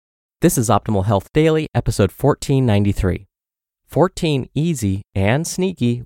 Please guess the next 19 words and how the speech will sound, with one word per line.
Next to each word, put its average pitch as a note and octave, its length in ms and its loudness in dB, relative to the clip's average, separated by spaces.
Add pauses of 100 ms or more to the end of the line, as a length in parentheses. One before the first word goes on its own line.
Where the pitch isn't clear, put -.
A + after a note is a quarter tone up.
Ways A2+ 260 2
to - 180 0
Exercise G#2+ 680 -2
for - 140 0
Busy F#2 300 2
People, F2 480 -4 (240)
Part - 260 2
Two, E2+ 260 -2 (360)
by G2+ 80 0
Sabrina F2 580 -2 (220)
of F2 180 -4
budding A#2+ 340 0
optimist G2 680 -2
dot F#2 240 0
com. F2 320 -4 (360)
And G#2 120 0
I'm A2 100 2
Doctor G2+ 300 2
Neil, F2+ 280 -2